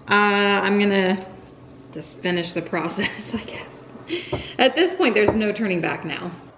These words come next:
That's life. Things happen and you just gotta roll with the punches, right? So the chocolate is melted, and while it is nice and hot,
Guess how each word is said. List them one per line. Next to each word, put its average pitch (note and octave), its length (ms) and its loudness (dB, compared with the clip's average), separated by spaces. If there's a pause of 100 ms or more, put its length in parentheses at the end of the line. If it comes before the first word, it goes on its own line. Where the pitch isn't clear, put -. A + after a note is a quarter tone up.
(140)
That's C4 260 2
life. G3 520 2
Things B3 260 4
happen G#3 500 2
and G3 200 0
you G3 80 2
just G3+ 200 0
gotta F#3 260 4
roll G3+ 280 6
with G#3 140 4
the A3 80 4
punches, E3+ 640 -2
right? F3 440 4
So F#3+ 360 4
the F3+ 360 4 (200)
chocolate C4+ 560 4
is B3 200 4
melted, G3 520 4
and F#3+ 240 4
while G3+ 260 4
it G#3+ 160 -2
is F3+ 180 0
nice F#3 600 -2 (160)
and G3 160 -2
hot, - 840 0